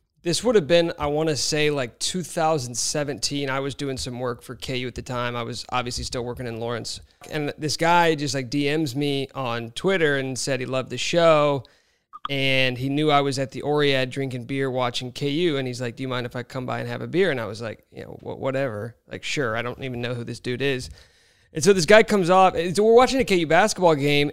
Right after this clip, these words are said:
And the entire game, he is sitting there talking K U football with me. And I'm like, "What the, what the fuck is this guy?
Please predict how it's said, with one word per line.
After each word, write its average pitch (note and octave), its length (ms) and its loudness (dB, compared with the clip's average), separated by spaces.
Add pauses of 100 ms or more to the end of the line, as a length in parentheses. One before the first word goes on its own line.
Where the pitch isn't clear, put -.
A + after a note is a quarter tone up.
And D3+ 320 2
the D#3 100 4
entire E3 340 4
game, F3 360 4
he D#3 160 0
is D3 140 -2
sitting D#3+ 180 -2
there D3 100 0
talking D3 400 -4
K D3+ 160 -6
U D3 220 -4
football C3+ 580 0
with A#2+ 240 -6
me. C3 140 -8
And A#2+ 100 -8
I'm D3 80 -10
like, D3 140 -10 (100)
"What G#3+ 300 -12
the, F#3 260 -8 (120)
what - 200 -20
the A#3+ 140 -10
fuck F#3+ 340 -10
is D#3+ 120 -10
this D#3 180 -12
guy? D#3+ 420 -4